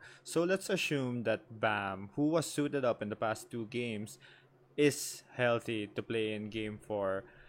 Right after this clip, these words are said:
How much of a difference, difference can this be for the Miami Heat,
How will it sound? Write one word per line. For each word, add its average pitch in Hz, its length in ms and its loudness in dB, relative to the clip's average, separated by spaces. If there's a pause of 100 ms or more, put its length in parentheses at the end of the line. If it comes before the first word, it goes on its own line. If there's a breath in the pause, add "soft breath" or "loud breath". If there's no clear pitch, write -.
(140 loud breath)
How 143 260 4
much 135 400 0
of 123 120 -4
a 120 60 0
difference, - 1000 -6
difference 120 580 0
can 110 260 -4
this 107 180 -6
be 104 360 -2
for 101 720 -2
the 101 100 -6
Miami 101 400 -2
Heat, 101 220 -8